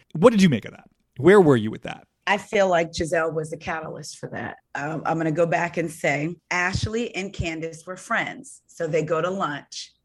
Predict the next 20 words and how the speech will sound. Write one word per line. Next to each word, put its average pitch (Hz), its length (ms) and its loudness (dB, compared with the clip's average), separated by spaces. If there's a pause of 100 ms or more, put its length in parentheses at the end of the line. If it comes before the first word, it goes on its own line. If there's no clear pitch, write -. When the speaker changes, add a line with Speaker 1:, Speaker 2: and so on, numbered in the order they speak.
(100)
Speaker 2:
Ashley 190 440 -2
shares 160 640 -4
that - 220 -6
she - 160 -12
had 147 220 -12
a 143 100 -8
miscarriage 170 1040 -6 (120)
and 196 640 0
her 196 160 -6
doctor 185 580 -2
and 180 100 -8
her 170 220 -4
basically 160 640 -8
talked 160 280 -8
about 160 220 -6
she - 160 -6
needed 160 340 -6
to 160 140 -14
stop 156 560 -6
drinking. 147 640 -8